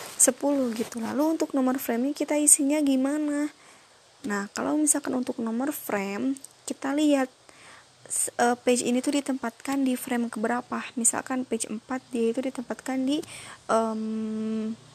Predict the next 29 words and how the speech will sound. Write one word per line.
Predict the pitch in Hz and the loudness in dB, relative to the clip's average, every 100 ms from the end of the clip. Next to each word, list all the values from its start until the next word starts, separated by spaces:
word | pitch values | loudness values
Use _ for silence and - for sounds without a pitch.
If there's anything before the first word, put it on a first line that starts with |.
| - - | -20 -2
page | 247 233 233 | 2 2 2
satu. | 214 254 240 | -2 2 4
Berarti | 214 214 - | 4 2 0
kita | - 311 330 | 0 2 4
tulis | 330 285 294 - - - - | 4 6 6 2 -6 -14 -2
nomor | 277 277 277 | 0 2 0
page | 240 233 - | -2 -6 -4
empat | 269 269 208 233 | -6 -4 -6 -6
berada | 247 233 220 226 | -4 -4 -2 -4
di | 233 269 285 | -2 -2 -4
frame | - 220 220 - | -8 -10 -8 -8
satu. | 202 - 233 233 226 220 - - - - | -10 -2 4 6 4 0 -10 -20 -20 -14
Misalkan | - 220 226 269 294 285 | -10 -8 -6 0 0 0
page | 240 - | -2 -4
tiga | - 269 285 294 | -6 -4 0 2
berada | 262 240 226 262 | 2 2 2 0
di | 294 294 | 0 -2
page | - - 240 233 - | -4 -6 -4 -2 -4
dua, | 240 214 233 220 214 208 | -4 0 2 2 0 -2
kayak | 214 208 214 | -6 -8 -8
gitu. | - | -2
Sehingga | - 220 233 294 | -2 0 0 2
di | 277 | 2
dalam, | 262 262 - - - - - | 2 0 -4 -12 -16 -20 -10
eh, | 226 220 220 233 | -6 -4 -4 -4
page | 220 - | -4 -2
table-nya | 233 220 220 214 | -4 -2 -2 -2
itu | 220 277 | -2 0
ada | 254 233 - | 2 2 0